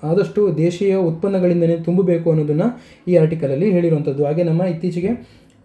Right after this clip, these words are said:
ಐ ಎನ್ ಎಸ್ ವಿಕ್ರಾಂತ್ ಕೂಡ ಭಾರತ ದೇಶದಲ್ಲಿ ಅಭಿವೃದ್ಧಿಪಡಿಸಲಾಗಿದೆ. ವಿ-, ಅಭಿವೃದ್ಧಿ, ವಿನ್ಯಾಸ, ಉತ್ಪಾದನೆ ಎಲ್ಲವೂ ಕೂಡ ಇಲ್ಲೇ ಆಗಿರುವಂಥದ್ದು. ಶೇಕಡ ಎಪ್ಪತ್ತರಷ್ಟು ಭಾಗ ಅದು indigenous,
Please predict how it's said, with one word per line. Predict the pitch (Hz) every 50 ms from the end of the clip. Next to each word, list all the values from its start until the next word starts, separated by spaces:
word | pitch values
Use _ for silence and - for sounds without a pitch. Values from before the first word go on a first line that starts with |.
| _ -
ಐ | - 190
ಎನ್ | 190 190
ಎಸ್ | 185 - 175
ವಿಕ್ರಾಂತ್ | 160 165 160 - 185 180 175 -
ಕೂಡ | - 175 170 170 175
ಭಾರತ | 160 151 147 151 160 165
ದೇಶದಲ್ಲಿ | 156 156 160 - - 160 160 165 160
ಅಭಿವೃದ್ಧಿಪಡಿಸಲಾಗಿದೆ. | - 156 156 151 160 160 156 151 - - 151 147 143 147 143 170 214 240 240 233 - -
ವಿ-, | 160 156
ಅಭಿವೃದ್ಧಿ, | 147 139 147 165 175 170 160 160 185 185
ವಿನ್ಯಾಸ, | 156 151 160 165 170 165 160 165 170
ಉತ್ಪಾದನೆ | 165 160 151 - 175 165 160 156 143
ಎಲ್ಲವೂ | 139 143 165 175 180
ಕೂಡ | 180 185 180
ಇಲ್ಲೇ | 170 151 156 160 160
ಆಗಿರುವಂಥದ್ದು. | 151 143 147 147 147 143 - 147 143 180 214 226 226 - - _ - _ _ _ - - -
ಶೇಕಡ | - 175 175 185 185
ಎಪ್ಪತ್ತರಷ್ಟು | 180 165 - - - 196 190 - 190 175 - - 170
ಭಾಗ | 165 170 165 170
ಅದು | 165 160 170 214 226 226
indigenous, | 156 160 175 160 175 175 170 170 170 170